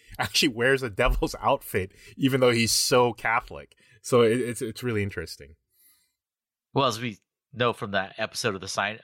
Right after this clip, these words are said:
Speaker 2: of Seinfeld, when, uh, Putty dresses up as the devil and causes the priest to have a heart attack.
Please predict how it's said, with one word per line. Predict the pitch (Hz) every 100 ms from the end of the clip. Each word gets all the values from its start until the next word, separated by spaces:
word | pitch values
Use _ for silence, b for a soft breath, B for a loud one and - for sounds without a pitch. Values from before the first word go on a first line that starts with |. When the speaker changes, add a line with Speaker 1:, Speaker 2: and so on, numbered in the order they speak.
| -
Speaker 2:
of | 101
Seinfeld, | - 113 110 110 98 92
when, | 101 92 92
uh, | 87 87 85 82 82 _ _ _ _ _ _ _
Putty | - 120 107
dresses | 90 107 - 98
up | 104
as | 107 95
the | 92
devil | 95 98 90 90
and | 87 87 _ _ -
causes | 107 95 87 90
the | 98 92
priest | 87 120 110
to | 117
have | 92
a |
heart | 82 92
attack. | 85 - 87